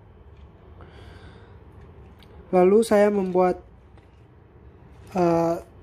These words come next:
pagar-pagar ini agar kerangkanya tidak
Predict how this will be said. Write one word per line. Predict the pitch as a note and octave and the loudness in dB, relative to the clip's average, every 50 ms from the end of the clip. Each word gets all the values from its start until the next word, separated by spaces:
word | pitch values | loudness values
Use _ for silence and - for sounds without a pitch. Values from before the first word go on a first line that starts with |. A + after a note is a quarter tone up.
| - - - - - - - - - | -20 -20 -20 -20 -20 -20 -20 -10 -4
pagar-pagar | F#3 F3+ F3 F#3 F#3 E3+ D#3+ - F3+ F3 E3 F3 F3 F3 | -4 -4 -2 -2 -2 -2 -2 -2 -4 -2 0 0 0 0
ini | F3 F3 F3+ G3 G#3+ A#3 - - - - - - - - - - - - | 0 -2 -2 -4 -4 -4 -6 -10 -20 -20 -20 -20 -20 -20 -20 -20 -16 -8
agar | F#3+ F#3 F3 F#3+ F#3 F3+ F#3 - - - - - - - - - - - - - - - - - - - - - - - - - - - - | -8 -2 0 0 0 0 -2 -6 -12 -20 -20 -20 -20 -20 -20 -20 -20 -20 -20 -20 -20 -20 -20 -20 -20 -20 -20 -20 -20 -20 -20 -20 -20 -10 -2
kerangkanya | - F#3 F3+ F3 F3+ F#3 F3+ F3+ G3 G#3 G3+ | 0 0 0 0 0 -2 -2 0 -2 -2 -2
tidak | G#3 F3 F3+ F3+ F3 E3+ E3+ E3+ - | -4 -2 0 0 0 0 -2 -4 -8